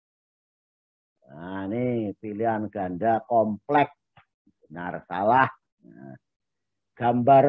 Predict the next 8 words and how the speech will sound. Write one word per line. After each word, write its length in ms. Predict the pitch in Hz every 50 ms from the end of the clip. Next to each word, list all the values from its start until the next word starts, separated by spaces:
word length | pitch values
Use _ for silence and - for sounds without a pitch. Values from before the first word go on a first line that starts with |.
| 147 143
rencana 480 | 143 143 151 139 147 170 185 175 165
sebuah 480 | - - 143 - _ - 107 113 120 123
aula. 720 | - 113 123 127 131 127 127 135 135 131 123 117 107 82 65 64 - _ _ _ _ _ _ -
Aula, 520 | 76 73 76 80 87 87 82 73 69 64 - - 90
ya. 140 | 107 131 170 208 - _ _ _ _ _ _ _ _ _ _ _ _ _ _ _ _ _ _ _ _ _ _ _ _ _ - _ _ _ _ _ _ _ _ _ _ _ _ _ _ _ _ _ _ _ _ _ _ _ _ _ _ _ _ _ _ _ _ _ _ _ _ _ _ _ _ _ _ _ _ -
Nah, 160 | 92 101 98 - - _ _ _ _ _ _ _ _ _ _ _ _ _ _ _ _ _ _ _ - 131
gambar 400 | 135 139 143 139 160 170 165 165
di 80 | -